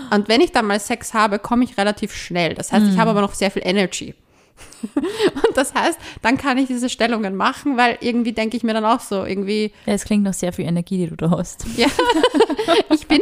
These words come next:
Speaker 1: halt einfach, ich weiß nicht, vielleicht habe ich auch einfach sehr viel Energy momentan. Ich habe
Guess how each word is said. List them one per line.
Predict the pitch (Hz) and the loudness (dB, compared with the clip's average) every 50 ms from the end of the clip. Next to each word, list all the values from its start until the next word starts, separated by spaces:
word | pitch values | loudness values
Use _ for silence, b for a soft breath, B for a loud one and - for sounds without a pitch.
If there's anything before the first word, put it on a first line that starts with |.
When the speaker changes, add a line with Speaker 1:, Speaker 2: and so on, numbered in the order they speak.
| 523 494 | 4 2
Speaker 1:
halt | 392 330 | 4 4
einfach, | 277 277 254 294 - | 4 2 2 0 -4
ich | - 240 | -2 2
weiß | - 240 381 - | 2 2 2 2
nicht, | 330 - - | -2 -4 -4
vielleicht | 202 - - 196 208 214 | -4 0 0 2 2 2
habe | 180 208 | 2 2
ich | 196 | 2
auch | 190 | 2
einfach | 190 175 170 180 180 | 2 0 0 -2 0
sehr | - 190 175 | 0 0 0
viel | - 180 | 2 0
Energy | 180 - 202 180 180 165 - - 160 156 165 | 0 0 0 0 -2 -2 -4 -6 -6 -4 -2
momentan. | 160 151 151 165 165 165 - 165 165 165 160 | -2 -2 -2 -2 -4 -4 -4 -6 -6 -6 -4
Ich | - 196 | -2 -4
habe | - | -4